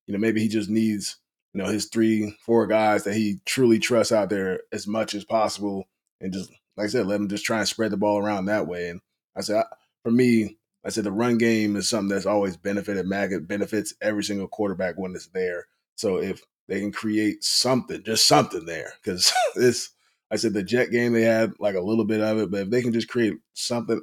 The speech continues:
out of that run game, and I think a big part of it is just falling behind, obviously. Can't really, I mean, you can run the football, but when you're trailing sixteen zero, turn the ball over, it's hard to, hard to do that. But if they, the chemistry just has to,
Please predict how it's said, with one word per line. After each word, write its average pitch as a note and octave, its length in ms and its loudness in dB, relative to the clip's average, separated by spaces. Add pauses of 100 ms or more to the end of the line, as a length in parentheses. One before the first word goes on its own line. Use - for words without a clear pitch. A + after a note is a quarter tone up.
out G#2 180 -2
of G#2+ 60 -2
that G#2+ 160 0
run G2 240 -4
game, G2 340 -4
and F#2 80 -4
I G2 60 -4
think G2 240 -4
a F#2 100 -8
big G2 280 -8
part G2+ 240 0
of F#2 80 -4
it F2 60 -2
is E2+ 120 -6
just - 200 -8
falling F#2+ 340 -2
behind, F2+ 480 -6
obviously. F#2 540 -10 (500)
Can't A2+ 200 2
really, G2 220 -2 (160)
I F#2+ 60 -8
mean, G2 100 -2
you A2+ 80 -2
can G2+ 320 -2
run E2+ 160 -6
the E2+ 60 -18
football, F#2+ 420 -2
but F2+ 240 -6 (400)
when F#2+ 80 -8
you're F#2+ 60 -6
trailing A2+ 260 2
sixteen G#2 460 -2
zero, G2 320 -4
turn G#2 240 -2
the G2 60 -4
ball F#2+ 280 -2
over, F#2 240 -4
it's F2 100 -6
hard F#2+ 320 -4
to, F2 220 -8 (460)
hard A2 160 2
to F2 80 -10
do F2 160 -8
that. D#2+ 260 -6
But E2 220 -6 (340)
if G2+ 80 -4
they, B2+ 140 6 (400)
the A2+ 80 -4
chemistry D3 420 6
just A2 160 2
has A2+ 220 4
to, F#2+ 220 -2